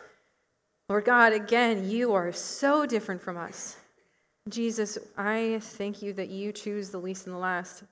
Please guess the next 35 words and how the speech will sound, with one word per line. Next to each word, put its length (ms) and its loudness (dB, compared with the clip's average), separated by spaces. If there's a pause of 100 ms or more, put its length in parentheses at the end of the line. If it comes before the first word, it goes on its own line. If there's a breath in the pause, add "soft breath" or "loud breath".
(480)
I 60 -4
know 140 -2
for 160 -4
myself, 500 -2
I 220 -2
have 260 -8 (1300)
so 340 0
wanted 400 -4
to 80 -12
do 120 -6
something 440 -8
important 540 -8
or 140 -8
impressive 500 -6
for 100 -10
you, 360 -6 (600 soft breath)
and 540 -4 (400)
you 560 -2 (200)
don't 280 -2
require 440 2
that. 220 -4
You 120 -4
just 180 -4
say, 160 0
"Abide 420 0
in 140 -4
me." 280 -10 (1500)
You 100 -4
just 200 -4
want 320 2
us 160 -6
to 100 -2
be 140 -4
with 360 -2
you, 420 -4